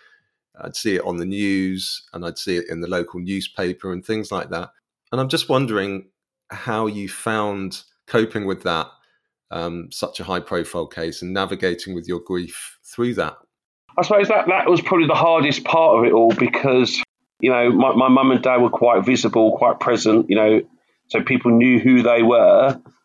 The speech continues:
Speaker 2: whereas I wasn't. And, you know, the, the most sort of, like, shocking thing that happened to me regarding it all is I, I was a second year, uh, degree student, and we went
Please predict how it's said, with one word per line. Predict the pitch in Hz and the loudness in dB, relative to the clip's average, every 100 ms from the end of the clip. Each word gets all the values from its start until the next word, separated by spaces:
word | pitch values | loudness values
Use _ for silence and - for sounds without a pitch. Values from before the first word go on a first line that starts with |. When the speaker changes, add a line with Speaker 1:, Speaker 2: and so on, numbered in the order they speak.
| _ - | _ 0
Speaker 2:
whereas | 120 120 117 | 2 4 2
I | - 127 127 | 2 2 2
wasn't. | 117 135 135 156 151 - | 2 2 2 2 2 0
And, | 113 113 113 113 - - _ _ _ _ _ _ _ _ - | 0 2 4 2 0 -8 _ _ _ _ _ _ _ _ -2
you | |
know, | 123 120 | 0 2
the, | 123 | 2
the | 135 | 2
most | 139 147 139 - - - | 2 2 0 -4 -10 -2
sort | 117 123 | 2 2
of, | 131 | 2
like, | 120 | 0
shocking | - 170 139 135 135 | 0 0 0 2 2
thing | 139 131 | 2 2
that | 104 | 2
happened | - 135 - 117 | 0 -2 -2 -2
to | - | 0
me | 104 | 0
regarding | 98 98 104 101 107 | 0 2 4 4 4
it | |
all | 92 107 | 4 4
is | 107 | 4
I, | 127 131 - _ | 2 0 -2 _
I | 120 | 0
was | 123 | 0
a | 113 | 0
second | - 143 147 127 | -2 0 0 2
year, | 131 123 120 117 117 - | 2 4 4 2 2 4
uh, | 113 113 | 4 4
degree | 101 104 123 127 | 2 0 2 2
student, | 117 - 113 98 98 104 - | 0 2 4 4 4 0 2
and | 110 | 4
we | 123 | 4
went | 123 117 - | 4 2 -2